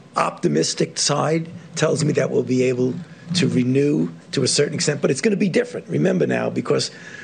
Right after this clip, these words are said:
this is not gonna disappear. So we're gonna have to have in place the capability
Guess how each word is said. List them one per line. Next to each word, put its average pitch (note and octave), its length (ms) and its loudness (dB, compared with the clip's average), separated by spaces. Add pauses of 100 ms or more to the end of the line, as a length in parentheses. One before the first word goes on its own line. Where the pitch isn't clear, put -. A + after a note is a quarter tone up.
(340)
this G#3 180 2
is A3+ 100 2
not G3+ 220 0
gonna F3+ 140 2
disappear. - 920 -2 (540)
So - 180 2
we're E3 120 4
gonna G#3 180 2
have F3+ 220 0
to D#3 80 2
have D3+ 200 -2
in C#3 200 0
place D#3 480 0
the C3+ 100 -2
capability D#3+ 1000 -2